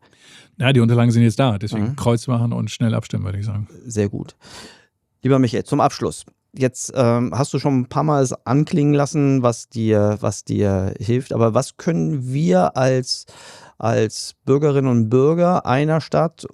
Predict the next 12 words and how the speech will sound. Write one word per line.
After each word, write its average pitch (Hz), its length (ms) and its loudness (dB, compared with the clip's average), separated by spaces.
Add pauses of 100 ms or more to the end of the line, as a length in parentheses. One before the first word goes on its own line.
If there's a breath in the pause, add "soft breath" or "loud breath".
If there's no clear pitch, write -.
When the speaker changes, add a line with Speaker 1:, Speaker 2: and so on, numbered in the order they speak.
(220)
Speaker 2:
aber 120 320 0
auch 120 160 -2
als - 500 -6
Vertreterinnen 123 920 -4
und 113 40 -4
Vertreter 117 720 0 (460 loud breath)
der 110 340 2
Wirtschaft 107 880 -2
einer 98 320 2
Stadt 104 320 -4
tun, 139 440 0
damit 117 440 0